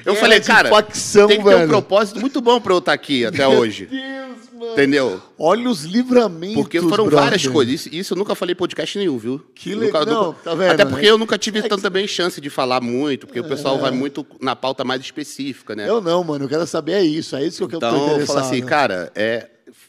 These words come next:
Speaker 1: complicado, mano.
Speaker 2: Jordan, ninguém consegue respeitar a sua história se não conhecer seu passado, cara.
Speaker 1: É,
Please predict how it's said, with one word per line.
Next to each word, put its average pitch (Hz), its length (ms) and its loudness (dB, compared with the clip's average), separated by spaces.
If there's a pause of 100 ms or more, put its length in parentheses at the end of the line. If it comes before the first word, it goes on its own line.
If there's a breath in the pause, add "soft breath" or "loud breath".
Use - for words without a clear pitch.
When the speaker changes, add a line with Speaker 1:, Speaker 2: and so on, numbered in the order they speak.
(360)
Speaker 1:
complicado, 135 600 -4
mano. 92 160 -12
Speaker 2:
Jordan, 190 300 -2
ninguém 170 220 -8
consegue 190 380 -2
respeitar 151 440 -2
a 143 40 0
sua 135 160 -6
história 147 380 -2
se 170 140 -6
não 175 80 -6
conhecer 160 280 -8
seu 180 140 -6
passado, 131 460 -10
cara. - 320 -20
Speaker 1:
É, 110 240 -4